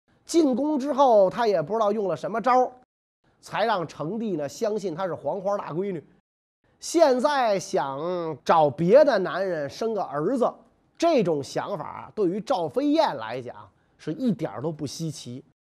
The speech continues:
这世上三条腿儿的蛤蟆不条-，不好找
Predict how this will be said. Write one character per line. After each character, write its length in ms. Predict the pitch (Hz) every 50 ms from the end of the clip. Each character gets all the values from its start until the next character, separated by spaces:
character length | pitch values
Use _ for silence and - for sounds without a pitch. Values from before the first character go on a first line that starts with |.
| _ _ _ _ _ _ _ -
这 120 | - 285
世 320 | 254 - - 311 330 294 247
上 180 | 254 240 226
三 280 | 220 - - 294 302 285
条 180 | 233 254 269
腿 100 | 220 208
儿 60 | 185 165
的 80 | 165
蛤 320 | - - 147 147 156 247 277
蟆 140 | 262 214
不 120 | 170 196 180
条-， 220 | 135 151 156 175 156 - - _ -
不 80 | 208
好 180 | 151 151 151 170
找 340 | 156 120 85 104 110 107